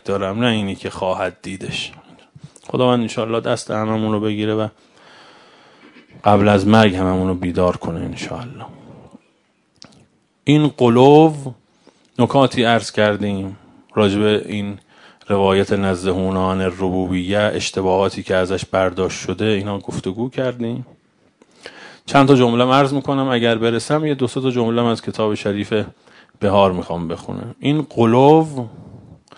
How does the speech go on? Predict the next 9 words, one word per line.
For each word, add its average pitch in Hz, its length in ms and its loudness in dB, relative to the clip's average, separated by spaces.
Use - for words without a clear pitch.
عرض 120 220 4
کردیم 104 340 0
معنای 98 480 -6
لغویش 98 560 -2
یعنی 147 180 -4
زیاده 101 400 0
روی 92 300 -4
کردن، 87 500 -6
زیاده 95 520 -2